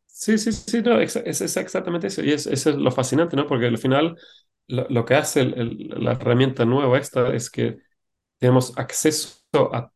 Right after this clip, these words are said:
toda la información, a todo el conocimiento de la humanidad y podemos generar l-, cualquier cosa que nos imaginemos así al instante,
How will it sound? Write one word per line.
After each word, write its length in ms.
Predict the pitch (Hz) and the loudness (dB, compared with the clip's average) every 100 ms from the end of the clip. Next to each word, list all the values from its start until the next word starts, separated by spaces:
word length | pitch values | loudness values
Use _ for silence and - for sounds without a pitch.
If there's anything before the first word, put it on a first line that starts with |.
| _ | _
toda 460 | 165 151 143 165 | 4 6 2 -2
la 160 | - 120 | -4 -2
información, 640 | 117 113 117 113 - 147 | -2 0 -2 -2 -4 -2
a 160 | 131 110 | -2 -2
todo 140 | - 139 | -2 -2
el 60 | |
conocimiento 460 | 135 123 123 131 120 | 0 0 2 0 2
de 60 | |
la 60 | 117 | 0
humanidad 480 | 117 117 117 135 170 _ - _ _ _ | 0 -2 -2 -4 -6 _ -20 _ _ _
y 160 | 131 135 | -2 0
podemos 640 | 135 135 131 123 123 - _ _ _ _ | 4 6 8 6 2 -12 _ _ _ _
generar 420 | - - 127 135 143 | -20 -8 -2 -2 -2
l-, 280 | 139 113 127 - | -2 -4 -4 -10
cualquier 500 | - 117 - - 151 | -2 -2 -2 -6 -6
cosa 300 | - 127 127 | -4 -6 -6
que 100 | 127 | -4
nos 180 | 113 107 | -6 -4
imaginemos 680 | 110 - 131 135 143 - _ _ _ _ | -6 -4 -2 0 -2 -6 _ _ _ _
así 240 | 107 - | -10 -6
al 100 | 117 | -2
instante, 380 | 110 104 147 127 | -2 -2 -4 -4